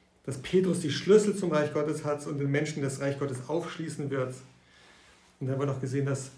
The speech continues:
auch nach dem Tod und der Auferstehung von Jesus, ähm, Leute immer noch aufs Reich Gottes gewartet haben. Aus gutem Grund, weil zu dem Zeitpunkt es noch nicht begonnen hat.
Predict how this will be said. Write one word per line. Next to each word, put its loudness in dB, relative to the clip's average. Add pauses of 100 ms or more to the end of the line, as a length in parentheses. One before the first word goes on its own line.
auch -4
nach 0
dem -2
Tod 0
und -6
der -2
Auferstehung -2
von -4
Jesus, -4 (840)
ähm, 0
Leute 2
immer 0
noch 0
aufs -8
Reich -2
Gottes -6
gewartet -4
haben. -8 (920)
Aus -6
gutem 0
Grund, 4
weil 0
zu -8
dem -4
Zeitpunkt -4
es -6
noch -4
nicht -4
begonnen -2
hat. -6